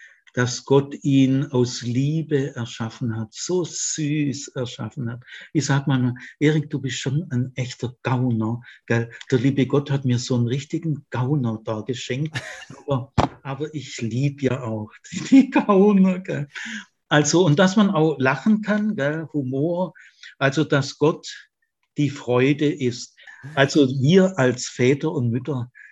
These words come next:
Speaker 1: sind ja wahnsinnig wichtig für das Gottesbild, gell?
Speaker 2: Und gehe ich mal noch einen Schritt weiter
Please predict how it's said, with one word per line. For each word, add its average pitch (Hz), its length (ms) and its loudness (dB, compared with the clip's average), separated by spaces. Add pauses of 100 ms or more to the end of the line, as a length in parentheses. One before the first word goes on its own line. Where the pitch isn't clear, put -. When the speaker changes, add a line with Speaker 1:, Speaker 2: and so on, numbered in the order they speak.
(220)
Speaker 1:
sind 120 440 0
ja 113 320 0
wahnsinnig 113 960 -4
wichtig 120 460 -6
für 113 260 -4
das - 360 -10
Gottesbild, - 920 -14
gell? 123 180 -12 (300)
Speaker 2:
Und 151 340 -2
gehe 147 120 -2
ich 143 40 -2
mal 165 80 0
noch 151 120 0
einen 139 100 0
Schritt 127 240 -4
weiter 139 480 0